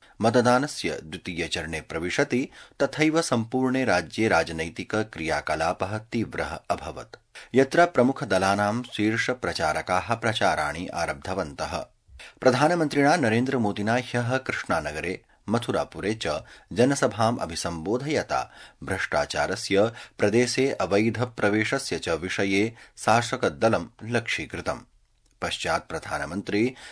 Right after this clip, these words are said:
रामकृष्णमठ मिथ-, मिशनेत्यस्य मुख्यालये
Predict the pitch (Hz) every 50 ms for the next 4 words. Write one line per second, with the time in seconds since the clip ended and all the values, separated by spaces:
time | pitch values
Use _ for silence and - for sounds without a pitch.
0 | - - - 90 110 113 123 135 147 156 - - - 110 - - - 123 110 92
1 | 87 87 - - - 113 110 - _ _ - - 80 90 90 - - - - 87
2 | 90 87 - 110 107 120 127 117 - - 87 - - - - 87 92 113 123 -
3 | - - _ - 95 113 113 - - - 135 131 139 131 98 78 71 64 -